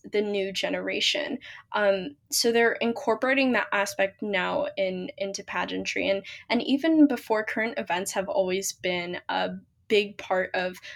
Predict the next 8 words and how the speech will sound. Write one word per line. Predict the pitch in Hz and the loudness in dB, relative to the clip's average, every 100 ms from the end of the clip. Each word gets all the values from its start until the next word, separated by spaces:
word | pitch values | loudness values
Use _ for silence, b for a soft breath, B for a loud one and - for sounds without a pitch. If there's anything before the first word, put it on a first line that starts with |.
| - | -2
of | 202 202 | -2 0
preparation | - 202 202 185 - - 233 233 277 | 2 4 4 0 0 0 0 4 6
in | 285 240 247 | 4 2 0
pageantry, | - 226 233 269 285 294 294 294 | 4 4 4 2 4 6 6 4
especially | - 202 - 294 - 202 | 2 -2 0 2 2 -4
for | 208 202 202 196 B B - | 0 4 4 2 B B 0
onstage | 208 202 - 202 190 - | 2 2 2 2 0 -2
question. | - 285 - 277 302 | -2 0 4 6 6